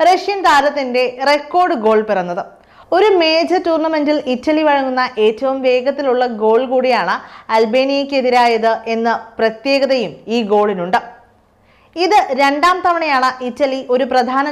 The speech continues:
ടൂർണമെന്റിൽ ആദ്യ മിനിറ്റിൽ ഗോൾ വഴങ്ങുന്നത്. ആയിരത്തി തൊള്ളായിരത്തി എഴുപത്തിയെട്ടിലെ ഫിഫ ലോകകപ്പിൽ ഫ്രാൻസ് താരം ബെർണാഡ് ലാംഗോംബെ മുപ്പത്തിയൊന്നാം സെക്കൻഡിൽ ഇറ്റാലിയൻ വല കുലുക്കിയതാണ് ഇതിൽ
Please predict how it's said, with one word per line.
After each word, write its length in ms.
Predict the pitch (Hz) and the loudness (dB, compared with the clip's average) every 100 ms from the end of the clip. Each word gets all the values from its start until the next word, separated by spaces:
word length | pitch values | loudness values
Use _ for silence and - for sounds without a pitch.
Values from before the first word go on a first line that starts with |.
| 277 | -2
ടൂർണമെന്റിൽ 600 | 277 285 285 254 254 294 233 | -2 -2 -4 -2 -2 -4 -2
ആദ്യ 360 | 247 302 330 302 | -2 0 -2 -4
മിനിറ്റിൽ 360 | 269 269 269 214 233 | -6 -4 -4 -4 0
ഗോൾ 180 | 233 269 254 | 4 4 4
വഴങ്ങുന്നത്. 420 | 190 180 180 214 214 - - - - | 0 -4 -6 -6 -8 -16 -20 -8 0
ആയിരത്തി 360 | 277 320 370 403 | 2 2 -2 0
തൊള്ളായിരത്തി 460 | 381 359 370 381 311 269 | 2 2 2 -4 -4 -2
എഴുപത്തിയെട്ടിലെ 680 | 269 311 339 320 254 254 254 262 | -2 -2 -2 -2 -2 -2 -2 -4
ഫിഫ 200 | 254 302 339 294 | -4 0 0 0
ലോകകപ്പിൽ 580 | 262 269 262 269 240 302 - | -2 -2 -4 -2 -4 -6 -4
ഫ്രാൻസ് 400 | 330 320 359 381 370 | 0 2 0 0 2
താരം 340 | 359 339 269 | 4 2 0
ബെർണാഡ് 480 | 269 269 269 294 285 | 2 2 2 -2 0
ലാംഗോംബെ 480 | 262 254 254 220 208 262 | 0 0 -4 -4 -4 -6
മുപ്പത്തിയൊന്നാം 760 | 262 262 311 359 320 302 330 349 | -6 -2 -2 -2 -4 -4 -4 -2
സെക്കൻഡിൽ 440 | 311 254 262 233 294 269 | -4 -2 -4 -6 -8 -8
ഇറ്റാലിയൻ 680 | 262 294 320 311 311 302 240 | -8 -2 -2 -2 -4 -2 0
വല 180 | 262 277 | 0 0
കുലുക്കിയതാണ് 760 | 277 247 247 302 294 240 190 - - - 233 | -4 -8 -4 0 2 0 -2 -6 -12 -12 -4
ഇതിൽ 200 | 240 247 | 0 0